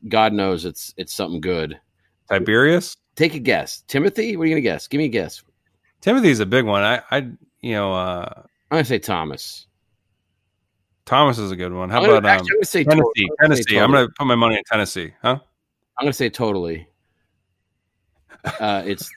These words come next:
Speaker 1: Th-, Theodore. Theodore.
Speaker 2: Craig Theodore Nelson, what his mom used to call him when he got in trouble, you know?
Speaker 1: Oof.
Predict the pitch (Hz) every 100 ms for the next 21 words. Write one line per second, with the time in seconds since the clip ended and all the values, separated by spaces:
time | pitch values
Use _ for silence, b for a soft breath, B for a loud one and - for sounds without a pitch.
0 | - 120 - _ 131 131 117 92 80 78
1 | _ _ _ _ _ _ _ _ _ _
2 | _ b b b b - 95 85 80 78
3 | - - 113 143 - - 131 120 113 117
4 | - 113 110 85 98 135 120 90 - -
5 | 90 90 90 92 78 80 98 95 78 80
6 | _ _ 95 90 90 104 _ _ _ _
7 | _ _ _ _ _ _ 82 - - -